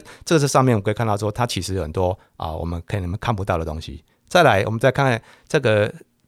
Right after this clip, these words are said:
胎压监测系统，它锁在哪里？锁在轮子的钢圈里面啊，跟着你的轮子一直转动。所以我们各位可以看到，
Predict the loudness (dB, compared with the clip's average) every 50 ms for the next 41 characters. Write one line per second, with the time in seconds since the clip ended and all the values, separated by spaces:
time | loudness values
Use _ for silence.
0 | _ 0 2 4 6 6 6 6 4 2 2 2 0 -2 -2 -2 -2 -2 -2 -2
1 | -2 0 0 0 0 0 -4 -6 -8 -12 _ _ _ _ -8 -4 -2 0 2 4
2 | 4 4 6 4 4 2 2 0 -2 -4 -6 -6 _ _ _ -8 -8 -6 0 0
3 | 0 2 2 -2 -4 -4 -6 -8 -8 -8 -10 -10 _ _ _ _ _ _ _ -8
4 | -6 -4 -4 -4 -6 -6 -2 0 0 0 0 -2 -2 -2 0 0 0 -2 -2 -6
5 | -6 -4 -4 -4 -4 -4 -6 -6 -4 -2 -4 -4 -4 _ _ _ _ _ 0 4
6 | 6 6 6 6 6 6 6 6 8 6 4 6 6 4 4 6 4 4 4